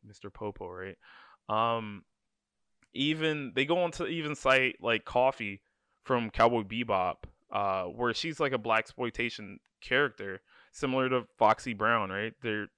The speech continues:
exactly the same character if you just look at them by, side by side. So,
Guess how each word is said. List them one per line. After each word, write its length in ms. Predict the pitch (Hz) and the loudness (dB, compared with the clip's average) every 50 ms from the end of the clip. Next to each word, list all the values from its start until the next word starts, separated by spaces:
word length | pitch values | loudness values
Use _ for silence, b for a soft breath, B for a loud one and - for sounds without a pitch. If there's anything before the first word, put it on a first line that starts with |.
| _ _ _ _ _ _ _ _ _ _ _ _ _ - | _ _ _ _ _ _ _ _ _ _ _ _ _ -14
exactly 600 | - 120 127 123 123 117 117 113 110 - 131 120 113 | -12 -10 -2 2 6 6 8 6 6 4 0 -4 -2
the 120 | 110 107 | -2 -4
same 280 | - - 107 104 101 98 | -6 -6 -8 -8 -8 -6
character 300 | - 110 107 104 - 101 | -4 -4 -4 -4 -4 -8
if 100 | 98 101 | -12 -12
you 60 | 104 | -14
just 240 | 107 110 107 98 95 | -16 -18 -18 -14 -10
look 220 | 104 107 - - | -8 -8 -8 -8
at 80 | 98 - | -10 -10
them 160 | 101 101 95 | -10 -8 -6
by, 100 | 98 98 - | -6 -6 -8
side 240 | - - 110 104 95 | -6 -4 -4 -4 -4
by 140 | 85 92 95 | -4 -8 -10
side. 400 | - - 113 113 113 110 110 - - b b b b b b b b b b b b b b b b b b b b b _ _ _ _ _ _ _ | -6 -2 -2 0 0 0 -2 -6 -10 b b b b b b b b b b b b b b b b b b b b b _ _ _ _ _ _ _
So, 480 | _ - - - 196 214 196 151 110 | _ -14 -2 4 6 8 10 10 8